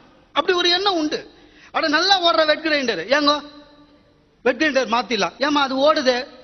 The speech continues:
இப்ப புதுசா ஒண்ணு வந்திருக்குதான், என்ன டில்டிங் அப்படின்னா, அப்படின்னா மாவு அரைச்சிட்டு அதுவே சாஞ்சிக்குமான்னு,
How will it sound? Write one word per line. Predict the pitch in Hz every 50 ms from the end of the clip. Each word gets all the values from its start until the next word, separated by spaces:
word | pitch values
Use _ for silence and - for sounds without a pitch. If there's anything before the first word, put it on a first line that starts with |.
| - -
இப்ப | - 285 320 294 208
புதுசா | 277 320 339 277 349
ஒண்ணு | 330 277 262 254 247
வந்திருக்குதான், | 254 247 240 254 262 247 240 226 208 202 165 - -
என்ன | 233 240 285 277 196 - - - - - - - - - _ -
டில்டிங் | 311 339 370 370 - 370 302 180 - - - - - - _ _ _ _ _ - -
அப்படின்னா, | 226 220 233 311 311 349 392 415 381 - -
அப்படின்னா | 233 214 220 208 170 - - - - - - - - _ _ _ _ _ _ -
மாவு | 220 240 277 320 392 370 330
அரைச்சிட்டு | 302 311 294 - 339 -
அதுவே | 339 285 269 311 330 269 226 233 285 302
சாஞ்சிக்குமான்னு, | 320 - - 226 240 285 277 247 233 220 196 185 180 160